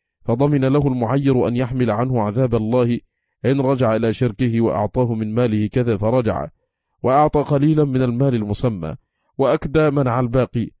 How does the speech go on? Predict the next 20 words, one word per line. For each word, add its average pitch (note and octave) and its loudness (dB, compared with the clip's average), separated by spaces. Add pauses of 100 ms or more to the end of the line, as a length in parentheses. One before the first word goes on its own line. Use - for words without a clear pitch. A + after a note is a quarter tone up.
(240)
مأخوذ C3+ 0
من B2+ -2
الكدية، B2 0
وهي B2 2
أرض B2+ 0
صلبة B2 -2
كالصخرة A#2 -4 (100)
تمنع A#2 0
حافر A2+ -2
البئر G#2 -2
إذا A2 0
وصل A2 0
إليها A2+ 0 (460)
من A#2 0
الحفر. A2+ -2 (500)
عنده C#3+ 2
علم D3 2
الغيب B2+ 0
فهو A#2+ 2
يرى، B2+ 2